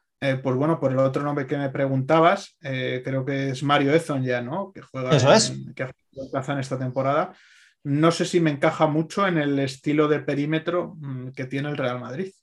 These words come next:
Speaker 1: pero bueno, eh, esto es muy pronto, estamos a dos de mayo, ¿no? Probablemente el gran pistoletazo de salida, mm, respecto a la confección de las plantillas Euroliga es la Final Four y todavía
Speaker 2: Claro.
Speaker 1: nos quedan unas cuantas semanas para ello.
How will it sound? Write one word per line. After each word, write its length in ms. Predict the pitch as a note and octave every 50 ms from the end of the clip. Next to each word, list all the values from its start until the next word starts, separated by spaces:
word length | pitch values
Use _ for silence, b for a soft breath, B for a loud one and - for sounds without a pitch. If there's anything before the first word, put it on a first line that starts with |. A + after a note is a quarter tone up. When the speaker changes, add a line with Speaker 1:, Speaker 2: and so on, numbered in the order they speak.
| _ _
Speaker 1:
pero 180 | _ B2+ B2+ -
bueno, 280 | A#2+ D3 E3+ G#3 G#3+ b b b b b b b b _ _ B2
eh, 160 | A#2 A#2+ B2 A#2+ A#2+ A#2+ C3
esto 220 | C#3 - - -
es 60 | D3+
muy 140 | D#3 E3 D#3
pronto, 260 | C3 D3+ E3 F3 D#3
estamos 320 | C#3 C3 - C3+ C3+ C3+ C#3
a 80 | D#3
dos 180 | C#3+ C#3 D3 D3
de 100 | D3 C#3
mayo, 360 | C3+ D3 E3 D#3+ C3 B2 -
¿no? 640 | - - C3+ D#3+ E3+ F3 D#3 C#3 C3 C#3 C#3 C3+ C3 C3+
Probablemente 460 | C3+ C3 C3+ C#3 C#3 C#3 C#3+ C#3 D3+
el 60 | C#3+
gran 220 | C#3 C#3+ D3 D3+ D3+
pistoletazo 540 | D#3+ - - D#3 D3+ C#3+ D3 D3 C3+ C#3+
de 40 | C#3+
salida, 540 | C3 - C#3 C3+ C#3 C#3+ C#3+ C#3 C3+ C3+ b b b b b b _ _ -
mm, 500 | C#3 C3+ C3 B2+ B2+ B2+ B2 B2 B2+ B2+
respecto 400 | B2+ B2+ B2+ C3 - C3+ C3 C#3
a 60 | C3+
la 80 | C3+ B2+
confección 400 | C3+ C3+ B2+ C3+ B2+ C3 C#3 C#3+
de 40 | D3
las 100 | C#3 C3+
plantillas 320 | D3+ C#3+ C#3 D3 C#3 C3+
Euroliga 300 | D#3 C#3+ C#3 C#3 C#3+ D3+
es 60 | D3+ D#3
la 100 | D#3 D3+
Final 320 | - D#3+ C3+ B2+ B2 A#2+
Four 280 | - - B2+ - A2+ -
y 60 | -
todavía 360 | - A#2 A#2 B2 B2 B2+ B2+ -
Speaker 2:
Claro. 240 | - C3 A#2 G2 F2+ - - _
Speaker 1:
nos 80 | - C3
quedan 240 | - - C3+ C3+ C#3
unas 180 | C#3+ C3+ C3
cuantas 380 | - - C#3 C#3 C3+ C3+ C3+ C3
semanas 320 | - B2+ C3 C3 B2+ B2
para 240 | - B2+ A#2 A#2 A#2
ello. 220 | A#2+ A#2 B2 B2